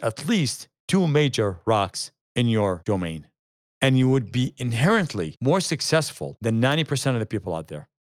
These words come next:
In fact, if you look at the ten percent of the population that wins, that are successful in what they do, regardless of the field, by the way, it's not about, all about monetary things. It's because they focus on what they want,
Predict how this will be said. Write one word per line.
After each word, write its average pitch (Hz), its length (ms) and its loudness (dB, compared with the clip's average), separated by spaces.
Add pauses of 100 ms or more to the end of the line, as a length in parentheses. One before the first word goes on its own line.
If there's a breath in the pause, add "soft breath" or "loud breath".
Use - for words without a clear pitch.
In 123 80 -2
fact, 113 480 0
if - 160 -10
you 117 60 0
look 131 120 -2
at 117 60 -6
the 107 80 -2
ten 185 220 0
percent 156 280 0
of 131 60 0
the 113 80 -2
population 107 600 -2
that 90 220 -6
wins, 87 300 -2 (380)
that 104 120 2
are 101 60 4
successful 98 680 -4 (120)
in 117 140 0
what 104 140 2
they 95 120 0
do, 87 300 -2
regardless 185 460 0
of 151 80 -2
the 135 80 0
field, 156 340 0
by 98 140 0
the 90 80 -2
way, 80 160 -6
it's 82 180 -14
not 123 140 0
about, 113 220 0
all 113 180 0
about 98 180 -2
monetary 92 400 -2
things. 80 320 -10 (580)
It's 127 200 2
because 107 600 0
they 104 120 0
focus 156 680 0
on 131 120 0
what 123 140 2
they 117 120 2
want, 98 420 0